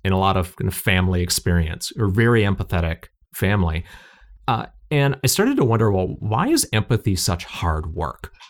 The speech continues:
You know, it is emotionally really, really hard work to see something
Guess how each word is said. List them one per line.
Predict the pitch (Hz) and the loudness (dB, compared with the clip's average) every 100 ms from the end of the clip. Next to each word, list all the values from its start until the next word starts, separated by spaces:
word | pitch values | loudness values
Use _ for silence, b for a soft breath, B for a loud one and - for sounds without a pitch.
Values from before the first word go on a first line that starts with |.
| B B - - - | B B -20 -20 -4
You | 113 | 0
know, | 110 | 0
it | 131 151 | 2 2
is | 123 | 4
emotionally | 110 104 104 110 - 101 98 | 2 2 2 0 0 0 0
really, | 95 98 104 101 98 | 0 0 0 2 0
really | 92 95 98 92 87 | 0 0 0 0 -2
hard | 90 87 82 82 | 0 0 0 -4
work | 82 73 - - - _ - | -4 -4 -6 -16 -20 _ -6
to | - 90 87 82 - | 0 2 2 0 -2
see | - - 117 104 | -2 0 0 0
something | - 95 87 95 | 0 0 0 -4